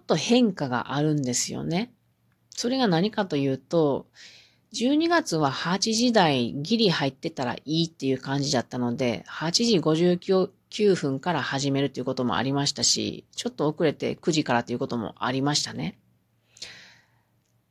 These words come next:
それが今年に入ってからなんかね、やる気に満ち溢れていて、八時台だったものを、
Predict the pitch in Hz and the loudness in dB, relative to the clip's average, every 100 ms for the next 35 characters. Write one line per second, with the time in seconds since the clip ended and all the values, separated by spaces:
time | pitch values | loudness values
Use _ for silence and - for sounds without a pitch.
0 | _ _ _ _ - 277 285 285 269 220 | _ _ _ _ -6 0 2 4 2 2
1 | 233 - 254 269 269 180 160 - 156 151 | -2 -2 0 2 2 2 0 -2 0 2
2 | 147 180 151 135 139 170 175 180 175 147 | 2 0 0 -2 2 2 2 2 2 2
3 | 127 - 131 135 143 135 - 143 139 - | 0 0 0 -2 -2 -2 -2 -6 -6 -10
4 | 131 - - _ _ - - 196 233 240 | -10 -10 -14 _ _ -8 -4 -2 0 2
5 | 233 175 139 123 - 139 160 147 127 180 | 6 4 4 -2 -4 -2 0 0 0 0
6 | 165 - | 0 -2